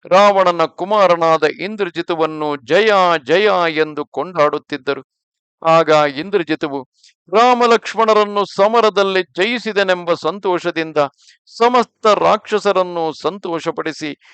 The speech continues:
ಲಂಕಾಪಟ್ಟಣಕ್ಕೆ ತಿರುಗಿ ಹೋದನು. ಇತ್ತ ಸುಗ್ರೀವನು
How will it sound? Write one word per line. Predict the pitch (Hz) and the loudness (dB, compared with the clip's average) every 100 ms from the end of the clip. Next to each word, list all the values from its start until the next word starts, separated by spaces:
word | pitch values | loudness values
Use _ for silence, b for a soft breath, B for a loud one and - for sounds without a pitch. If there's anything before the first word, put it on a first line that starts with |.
| b _ 147 | b _ -2
ಲಂಕಾಪಟ್ಟಣಕ್ಕೆ | 214 214 196 180 165 160 - 156 139 - 139 151 | -2 0 0 0 0 -4 -4 -4 -6 -8 -6 -6
ತಿರುಗಿ | _ 139 165 165 | _ -10 -8 -8
ಹೋದನು. | 135 135 143 139 127 _ _ _ _ _ _ | -8 -4 -4 -6 -12 _ _ _ _ _ _
ಇತ್ತ | 185 - - 165 151 | -6 -4 0 2 2
ಸುಗ್ರೀವನು | 127 - 165 196 165 147 147 | -2 -10 -8 -4 -4 -4 -6